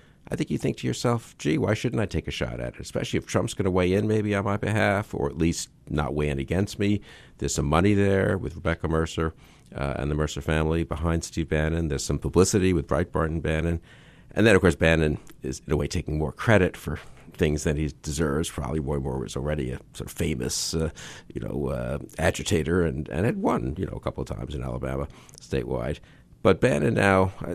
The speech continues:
I, so I take it seriously. And I look, I think he, I don't think it's any great mystery. Steve Bannon wants to destroy the old Republican Party. He doesn't agree with it. He thinks it's bad for the country. He doesn't like free trade. He doesn't like moderate immigration policies. He doesn't like old-fashioned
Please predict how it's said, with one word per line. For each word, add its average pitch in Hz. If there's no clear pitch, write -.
I, 98
so 139
I 165
take 170
it -
seriously. 92
And 180
I 202
look, 220
I -
think 110
he, 117
I -
don't 107
think 107
it's 95
any 98
great 98
mystery. -
Steve 202
Bannon 90
wants 80
to -
destroy 78
the 80
old 73
Republican 82
Party. 127
He 85
doesn't 78
agree 127
with 107
it. -
He 78
thinks 69
it's -
bad 85
for 101
the 104
country. 127
He 76
doesn't -
like 78
free 80
trade. 113
He 101
doesn't 69
like 73
moderate 76
immigration 101
policies. 98
He 95
doesn't 67
like 67
old-fashioned 69